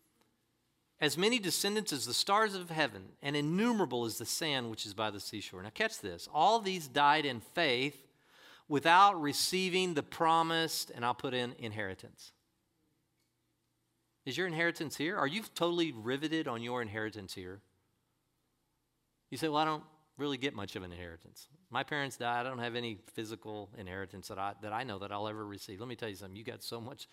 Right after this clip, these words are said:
you got something so far beyond that. Don't get your eyes too set on your here and now, perishable, fading inheritance. He says,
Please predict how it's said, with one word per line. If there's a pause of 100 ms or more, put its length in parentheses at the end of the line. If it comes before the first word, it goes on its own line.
(120)
you
got
something
so
far
beyond
that. (1040)
Don't
get
your
eyes
too
set
on
your (1080)
here
and
now,
perishable, (120)
fading
inheritance. (1700)
He
says,